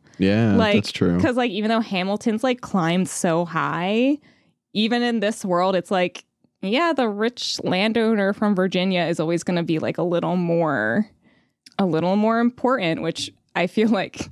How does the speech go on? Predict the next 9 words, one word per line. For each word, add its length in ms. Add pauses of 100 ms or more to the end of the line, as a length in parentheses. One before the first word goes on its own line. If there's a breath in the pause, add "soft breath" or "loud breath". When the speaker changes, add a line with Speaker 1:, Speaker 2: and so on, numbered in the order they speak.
(160)
Speaker 2:
<laughs> 160
Jefferson 460
definitely 480
thinks 280
he 140
is. 600
Speaker 1:
<laughs> 20
Yeah. 360
Speaker 2:
Um, 1040